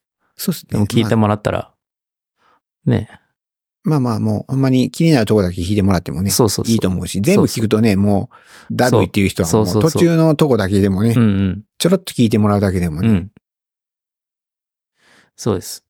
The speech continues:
Speaker 2: あのー、なので、こういう形で始まったのでね。
Speaker 1: そうっすね。
Speaker 2: 長らく続けていきたいな。
Speaker 1: そうです。長らくね。もう、ゆるーくね。
Speaker 2: <laughs> そう。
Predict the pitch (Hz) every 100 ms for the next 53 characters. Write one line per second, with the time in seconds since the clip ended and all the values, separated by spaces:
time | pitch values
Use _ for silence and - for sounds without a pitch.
0 | _ - 104 98 95 90 87 90 92 _
1 | _ _ 120 101 90 95 - - _ _
2 | _ _ _ _ _ _ - 110 104 101
3 | 101 101 95 101 98 98 - 95 95 -
4 | - - 117 104 92 92 _ _ _ -
5 | _ _ 170 135 104 101 95 - 98 98
6 | 90 95 - 95 87 92 - 131 85 95
7 | 117 104 - 98 98 - - 165 98 147
8 | 110 120 123 131 120 82 92 - - 98
9 | - _